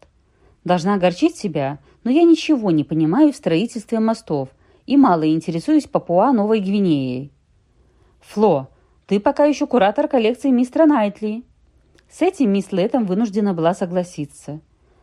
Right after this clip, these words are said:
Обрадованная, Пэм продолжала всё более уверенным тоном. "На приёме будет их министр.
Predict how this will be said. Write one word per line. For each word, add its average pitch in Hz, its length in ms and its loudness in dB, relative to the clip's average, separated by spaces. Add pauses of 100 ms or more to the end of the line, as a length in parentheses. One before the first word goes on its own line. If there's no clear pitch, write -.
(240)
Обрадованная, 170 960 0
Пэм 294 160 4
продолжала 262 560 0
всё 269 180 -4
более 175 380 -2
уверенным 170 560 -2
тоном. 139 520 -6 (680)
"На 214 140 -2
приёме 240 480 2
будет 247 320 -2
их - 220 -4
министр. 170 580 0